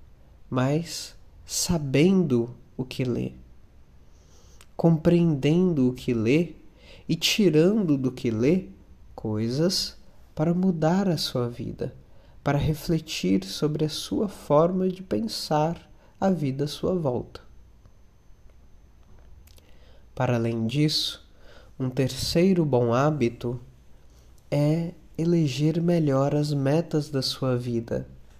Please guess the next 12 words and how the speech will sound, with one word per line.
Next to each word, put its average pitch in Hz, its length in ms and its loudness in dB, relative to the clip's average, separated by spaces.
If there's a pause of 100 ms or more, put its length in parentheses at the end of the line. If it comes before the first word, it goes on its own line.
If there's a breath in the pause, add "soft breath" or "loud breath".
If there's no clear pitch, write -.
(480 soft breath)
no 185 140 0
papel 196 460 2
e 208 60 2
na 190 140 0
caneta 170 460 -2
mesmo, 139 600 -2 (720 soft breath)
coisas 135 600 0
que - 120 -8
você 123 300 -6
quer 135 520 -2 (100)
se - 300 -4
melhorar, 165 840 0